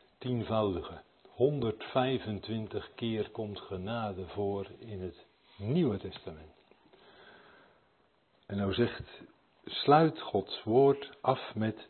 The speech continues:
de genade van de Heer Jezus Christus, zij met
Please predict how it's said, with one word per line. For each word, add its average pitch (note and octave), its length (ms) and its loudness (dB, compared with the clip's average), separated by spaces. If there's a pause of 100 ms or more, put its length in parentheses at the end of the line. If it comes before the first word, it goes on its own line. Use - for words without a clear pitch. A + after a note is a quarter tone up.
de F#2+ 120 -2
genade A2+ 800 -2
van G#2 240 -2
de F#2+ 80 -4
Heer F2+ 220 -4
Jezus G2+ 540 -4
Christus, - 560 -10 (600)
zij A2+ 400 0
met G2 380 -6